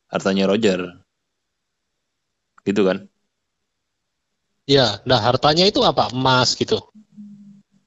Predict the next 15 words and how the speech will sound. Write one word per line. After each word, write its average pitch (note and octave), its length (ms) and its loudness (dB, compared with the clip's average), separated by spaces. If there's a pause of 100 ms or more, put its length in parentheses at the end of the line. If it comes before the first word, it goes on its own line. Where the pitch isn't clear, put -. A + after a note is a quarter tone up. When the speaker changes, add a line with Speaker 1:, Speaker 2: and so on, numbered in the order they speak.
(140)
Speaker 1:
Yang G2 160 0
dari F#2 160 4
Roger? G2 280 2 (840)
Speaker 2:
Iya. A2+ 320 0 (960)
Speaker 1:
Kayaknya A#2 320 0
sih F3+ 140 2 (100)
ya. F#2+ 80 2 (1500)
Speaker 2:
Kalau D3+ 160 0
menurutku E3+ 340 0
bukan D3+ 300 2
emas D3+ 320 0
ataupun D#3 480 0
itu E3 280 2
ya, G#2 120 -2 (320)
tapi, G#3 560 2